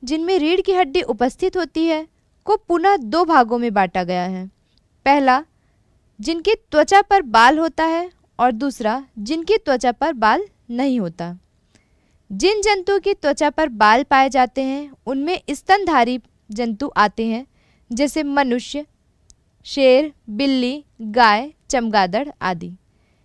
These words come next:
ऐसे जंतु जिनकी त्वचा पर बाल नहीं पाए जाते, इनमें मत्स्य उभयचर, सरीसृप,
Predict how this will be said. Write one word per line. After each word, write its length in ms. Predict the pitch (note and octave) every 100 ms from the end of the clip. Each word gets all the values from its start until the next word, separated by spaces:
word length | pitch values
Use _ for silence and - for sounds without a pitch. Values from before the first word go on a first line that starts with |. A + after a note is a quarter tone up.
| _ _ _ -
ऐसे 300 | C#4 E4 A4
जंतु 420 | G4 E4 E4 E4
जिनकी 360 | C4+ D4 C#4 F4
त्वचा 340 | - C4 D4+ D4+
पर 160 | D4
बाल 280 | A3 A3 B3+
नहीं 260 | B3 D#4 F#4
पाए 260 | A#3+ G3+
जाते, 400 | F#3 F3 - G3 A#3 _ _ _ _ _ _
इनमें 280 | C4 D4 E4
मत्स्य 420 | D#4 D#4 F#4+ - G#4+
उभयचर, 640 | C4+ B3 A3+ G#3 A#3+ E4+ - _ _ -
सरीसृप, 480 | C4 D#4 - C#4+